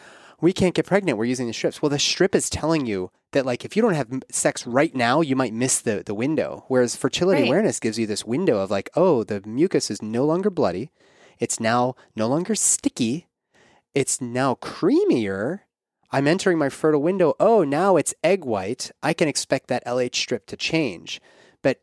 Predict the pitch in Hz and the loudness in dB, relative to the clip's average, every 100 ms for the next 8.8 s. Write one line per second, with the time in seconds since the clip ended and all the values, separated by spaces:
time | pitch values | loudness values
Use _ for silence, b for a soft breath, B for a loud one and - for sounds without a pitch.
0 | - 156 127 - - - 170 214 147 113 | 0 2 2 0 -2 0 2 2 2 0
1 | 110 104 98 95 - 107 104 98 - 101 | -2 -6 -8 -8 -6 -4 -4 -10 -8 -8
2 | 92 98 - - 120 120 123 113 - - | -6 -8 -10 -8 -6 -6 -4 -4 -4 -6
3 | 110 90 - _ _ 175 180 165 147 123 | -6 -10 -18 _ _ 2 4 2 4 2
4 | 123 120 120 120 117 - 160 - 139 135 | 2 -2 -2 -4 -6 0 0 2 2 2
5 | 127 110 110 110 104 101 113 104 107 101 | 0 -2 -4 -8 -10 -12 -12 -10 -10 -8
6 | 104 139 - - B B B B B 151 | -4 -4 -6 -10 B B B B B 0
7 | 139 120 113 - 175 262 - 98 - 98 | 2 0 0 2 2 2 -2 -4 -4 -6
8 | - 95 90 87 - - 85 95 | -6 -10 -10 -12 -14 -16 -14 -16